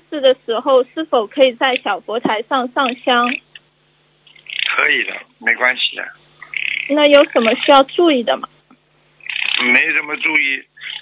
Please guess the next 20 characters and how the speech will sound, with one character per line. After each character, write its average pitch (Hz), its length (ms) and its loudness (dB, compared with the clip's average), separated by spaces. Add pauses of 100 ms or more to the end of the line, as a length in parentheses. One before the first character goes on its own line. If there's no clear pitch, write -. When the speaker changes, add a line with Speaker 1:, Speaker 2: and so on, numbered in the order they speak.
(160)
Speaker 2:
手 160 320 -2
洗 - 40 0 (200)
洗 156 180 -2
干 160 300 -2
净， 165 100 0 (160)
身 190 240 -4
体 156 160 -2
弄 156 180 -4
弄 151 160 -4
干 160 220 -2
净 156 100 -6 (200)
再 135 120 -2
上 123 220 -2
香。 107 300 -2 (1160)
Speaker 1:
好 240 160 0
的， 240 200 4
感 233 220 0
恩 254 200 0
师 208 140 2
父。 285 240 2